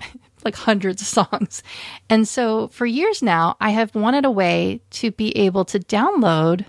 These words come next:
the audio of those songs. Like, you know, he sang a couple of, like, lullabies and, like, things that are just really, like, "Aw, that's my dad," you know? And I really, really liked the, the songs that he was singing. So I wanted to be able to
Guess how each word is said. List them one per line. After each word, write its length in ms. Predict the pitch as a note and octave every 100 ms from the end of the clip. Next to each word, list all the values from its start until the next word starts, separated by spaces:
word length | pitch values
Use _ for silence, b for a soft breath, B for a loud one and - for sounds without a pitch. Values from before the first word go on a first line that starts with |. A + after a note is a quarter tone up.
| _ -
the 80 | -
audio 600 | A#3 F4+ D#4 E3 E3 G3 - b b b b b
of 140 | - F#3
those 160 | F#3+
songs. 300 | - E4+ C#4+
Like, 100 | F#3
you 140 | G3 G#3+
know, 80 | G3
he 100 | D#4
sang 240 | - B3
a 60 | F#3+
couple 320 | - F3+ D#3+
of, 100 | D3+
like, 160 | B2+
lullabies 800 | A3+ A#3+ B3 B3 A3 G#3 G3+ G3
and, 80 | G3
like, 120 | G3 B3
things 220 | F#4+ G4+
that 100 | E4
are 80 | C4
just 240 | G#3+ -
really, 260 | G#3 A3+ G#3
like, 160 | G#3+
"Aw, 540 | - E4+ A3 A3+ C4 D4
that's 220 | D#4 -
my 160 | D4 C#4+
dad," 600 | F4 F4+ B3 F3+ F3+ G3+
you 80 |
know? 260 | G#3+ F3+ A#3 B B B
And 120 | B3+ B3
I 40 |
really, 400 | A#3+ B3+ D4 D4
really 240 | C4+ A#3+ A#3+
liked 320 | G3+ G3+ -
the, 240 | G3+ G3
the 80 | G3+
songs 340 | G#3+ D#4+ G4 D#4+
that 80 | F#3+
he 60 |
was 100 | E3+
singing. 400 | - F3 E3+ F#3 - B B B
So 180 | -
I 60 | A#3
wanted 280 | A3+ C4 C4+
to 60 | B3
be 80 |
able 100 | A3+
to 20 | G3+